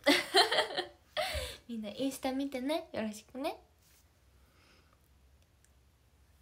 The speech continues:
<clears throat> あと、シービーシーラジオの夏祭りの日は予定開けておいてください。よろしくお願いします。<laughs> では、明日は時間がない公演じゃなくて、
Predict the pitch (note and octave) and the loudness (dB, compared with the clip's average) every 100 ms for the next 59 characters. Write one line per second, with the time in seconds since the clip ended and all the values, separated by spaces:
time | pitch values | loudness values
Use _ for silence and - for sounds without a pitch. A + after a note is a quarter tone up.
0 | _ _ - C#4+ C4+ A3+ - - A3+ A3+ | _ _ -8 -2 -2 -4 -12 -18 -14 -10
1 | A3 B3+ A#3+ B3+ B3 B3+ B3 B3 A#3+ A#3 | -8 -8 -6 -8 -8 -4 -2 -2 -4 -8
2 | A3+ A#3+ A#3 - - G#3 A3 G#3+ G#3+ G#3 | -8 -10 -12 -18 -16 -10 -8 -8 -10 -8
3 | G#3 G#3 E4+ D4 A3+ - G#3+ - - G#3+ | -8 -4 -2 -2 -2 -8 -12 -12 -14 -6
4 | B3+ C4 B3+ A#3 - A3+ F4 G4+ - A3+ | -4 -4 -8 -10 -10 -4 -4 -4 -6 -6
5 | G#3 - G#3+ G#3+ A3 - F4 - - - | -8 -10 -10 -8 -10 -6 -4 -4 -10 -20
6 | - - - - C#4+ A#3 A#3 - A3+ - | -20 -18 -10 -2 -2 -2 -8 -12 -18 -18
7 | - _ - - _ _ - A4+ A4+ - | -20 _ -20 -20 _ _ -6 -6 -8 -10
8 | - - - - - A#3+ A3 - - A#3 | -12 -16 -20 -20 -10 -4 -4 -4 -6 -2
9 | - D4+ B3 - - - - - - - | 4 6 4 2 -10 -20 -20 -20 -20 -20
10 | _ - - A#3 - A#3 A3+ A3 C#4 C#4 | _ -14 -12 -12 -6 -4 2 4 6 6
11 | - - D#4 C#4+ B3+ B3+ C4+ - - A#3+ | 8 8 6 4 4 4 4 2 -2 -2